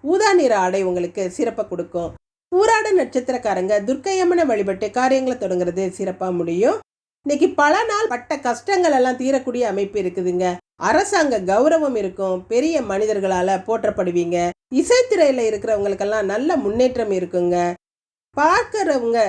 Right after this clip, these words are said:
வியக்கிற மாதிரி வாழ்க்கை அமையும். மஞ்சள் நிற ஆடை உங்களுக்கு சிறப்பை கொடுக்கும். உத்திராட நட்சத்திரக்காரங்க மகாதேவனை வழிபட்டு காரியங்களை தொடங்குறது சிறப்பா முடியும்.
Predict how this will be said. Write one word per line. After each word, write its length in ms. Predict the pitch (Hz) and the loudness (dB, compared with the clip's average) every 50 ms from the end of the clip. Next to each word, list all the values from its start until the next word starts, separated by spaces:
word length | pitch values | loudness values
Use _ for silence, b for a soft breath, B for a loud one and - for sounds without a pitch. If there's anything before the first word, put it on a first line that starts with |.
| 233 - 202 226 | -2 -6 -6 -4
வியக்கிற 400 | 262 311 381 - - 415 392 392 294 240 | -2 -2 -2 -2 -2 -2 0 2 2 2
மாதிரி 260 | 220 202 196 202 202 185 185 | 2 0 0 0 0 0 0
வாழ்க்கை 320 | 190 196 202 196 214 202 185 175 | 0 -2 -2 -2 0 0 0 2
அமையும். 380 | 175 175 170 170 175 175 170 - _ _ _ - - | 2 0 0 0 0 -2 -4 -6 _ _ _ -2 2
மஞ்சள் 340 | 233 269 302 392 403 392 370 | 2 4 4 4 4 4 4
நிற 120 | 330 262 226 196 190 | 4 2 2 0 0
ஆடை 160 | 190 185 196 196 185 | -2 -2 -2 0 0
உங்களுக்கு 380 | 180 185 180 175 175 - 214 196 175 185 - | 0 0 0 -2 -2 -4 -4 -4 -4 -6 -4
சிறப்பை 280 | - 233 233 233 - 208 - 185 | -2 -2 -2 0 -2 -4 -2 -2
கொடுக்கும். 400 | 175 175 - - 175 170 170 - - _ _ _ _ _ 302 | -4 -4 -4 -2 -2 -2 -2 -4 -10 _ _ _ _ _ -4
உத்திராட 380 | 311 302 427 466 466 453 453 440 453 403 | 0 2 2 4 4 4 2 2 2 0
நட்சத்திரக்காரங்க 760 | 320 262 262 254 240 262 254 240 240 233 202 190 180 180 185 190 185 185 190 | 0 0 0 -4 -2 -2 -4 -2 -2 -2 -2 0 0 0 0 0 0 0 -2
மகாதேவனை 580 | 208 220 277 339 339 320 320 320 320 330 320 311 262 | -2 -2 0 0 0 2 2 2 2 2 2 0 0
வழிபட்டு 380 | 220 202 190 190 185 190 214 202 - | -2 -2 -4 -4 -6 -6 -6 -4 -2
காரியங்களை 380 | 226 233 233 240 233 233 233 226 220 | -2 0 0 0 0 -2 -4 -4 -4
தொடங்குறது 420 | 202 185 175 175 170 175 170 185 185 180 - | -2 -2 -2 -2 -2 0 0 0 -2 -2 -2
சிறப்பா 300 | 190 170 170 - 185 185 180 180 | -4 -4 -4 -2 -2 -2 0 0
முடியும். 400 | 165 170 165 175 208 262 403 403 | -2 -2 0 0 2 2 0 0